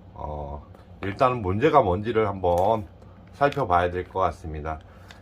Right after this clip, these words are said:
이게 보니까 중국 제품 뭐 그라인더부터 해서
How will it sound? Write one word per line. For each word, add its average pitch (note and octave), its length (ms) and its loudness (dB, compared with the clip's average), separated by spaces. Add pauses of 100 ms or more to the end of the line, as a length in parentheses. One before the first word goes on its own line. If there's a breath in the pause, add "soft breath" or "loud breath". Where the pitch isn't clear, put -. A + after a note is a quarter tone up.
(160 loud breath)
이게 C#3 160 0
보니까 B2+ 1000 4
중국 C3+ 300 -4
제품 C3+ 1120 0 (360)
뭐 A2 320 2 (100)
그라인더부터 C3+ 720 2
해서 A#2+ 500 4